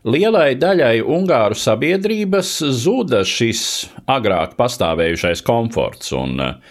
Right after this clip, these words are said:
zaudējumi šķita pārāk jūtami, savukārt ieguvumi no pārējas uz tīro brīvo tirgu pārāk mazi.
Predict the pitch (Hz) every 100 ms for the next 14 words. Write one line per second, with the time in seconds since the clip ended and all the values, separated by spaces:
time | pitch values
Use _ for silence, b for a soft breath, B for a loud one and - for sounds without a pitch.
0 | B B B - 87 120 170 165 127 110
1 | 110 104 - - 113 113 95 101 98 85
2 | 78 - 87 131 185 - 240 233 233 -
3 | - 147 127 120 113 110 151 180 190 196
4 | 190 185 170 156 147 147 147 160 156 151
5 | 135 - 131 - 143 151 135 120 147 156
6 | 147 135 180 175 165 165 165 B B B
7 | 139 156 175 185 226 143 78 69 -